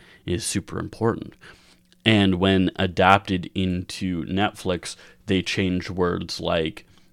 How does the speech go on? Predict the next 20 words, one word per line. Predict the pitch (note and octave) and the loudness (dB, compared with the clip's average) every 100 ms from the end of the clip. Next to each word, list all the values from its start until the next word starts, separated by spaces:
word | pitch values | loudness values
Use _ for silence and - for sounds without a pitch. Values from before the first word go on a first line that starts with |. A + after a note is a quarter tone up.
| - | -4
Kaoru | F2+ F2 F2 F2 | 2 2 2 -4
saying, | - F#2 F2 F2 - | -4 -4 -2 -4 -4
"I | F2 | -2
love | F#2+ A2 G#2+ | 6 6 6
you," | F#2 F2+ F2+ - _ _ _ _ - | 2 0 0 -6 _ _ _ _ -6
to, | - E2+ E2 - - | 0 2 2 -2 2
"I | D#2+ | 2
like | D2+ A2 G#2 - | 6 4 4 -2
you." | - - - _ - _ - | -12 -14 -18 _ -20 _ -8
And | F#2+ F#2 E2+ | -4 -2 -2
things | - F#2 F2 F#2 | -2 -2 -2 -4
like | F2+ F#2+ F2 E2 - _ _ _ | -2 0 0 -4 -10 _ _ _
Kaoru | - F#2+ F#2 F2+ F2+ F2+ F2 - | -2 4 6 6 2 0 -2 -4
reinforcing | F#2 F#2 F2+ F#2 - F#2 F2+ - F#2+ F2+ F2+ - _ _ _ | -4 -2 -2 -4 -4 -2 0 0 -2 -2 -4 -10 _ _ _
Shinji's, | - - G#2+ F#2+ F2+ F2+ F2+ F2 E2+ - - _ _ _ _ - | -4 2 4 4 4 0 0 0 0 -2 -6 _ _ _ _ -2
um, | F2+ F2 E2 E2+ - - | 0 0 -4 -8 -12 0
insecurities | G#2 F#2+ - - - G#2 G#2 F2+ F2+ E2 | 2 2 0 -6 0 4 4 4 0 -2
about | - - E2+ - | -2 0 0 0
being | F#2 F2+ F2 E2+ | -2 -2 -2 2
worthy | F#2+ G#2+ G#2 F#2 F2 | 4 6 4 0 -2